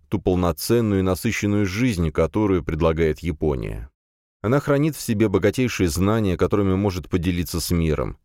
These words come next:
Эти знания выражают особый взгляд на жизнь, сосредоточенный на здоровье,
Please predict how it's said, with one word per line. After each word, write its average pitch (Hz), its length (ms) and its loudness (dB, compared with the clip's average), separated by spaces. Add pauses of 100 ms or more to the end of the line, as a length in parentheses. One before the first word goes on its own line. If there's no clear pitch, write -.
Эти 92 200 0
знания 90 640 0 (160)
выражают 95 640 2
особый 101 360 2
взгляд 98 440 0
на 104 160 2
жизнь, 85 480 -2
сосредоточенный 87 840 0
на 78 100 0
здоровье, 78 720 -2